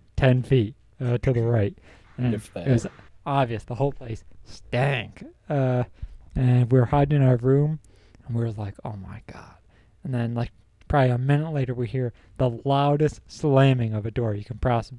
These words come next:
Speaker 1: possibly ever hear. It was two cops smashing on the door, uh,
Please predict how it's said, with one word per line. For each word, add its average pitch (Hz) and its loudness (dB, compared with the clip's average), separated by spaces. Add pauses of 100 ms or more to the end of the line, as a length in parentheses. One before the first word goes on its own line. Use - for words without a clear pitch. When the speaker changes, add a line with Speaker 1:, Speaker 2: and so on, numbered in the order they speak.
(140)
Speaker 1:
possibly 135 2
ever 143 0
hear. 117 -4 (340)
It 143 0
was 123 2 (360)
two 202 6
cops 151 0 (180)
smashing 156 0
on 139 -2
the 131 -2
door, 123 -2 (380)
uh, 127 -2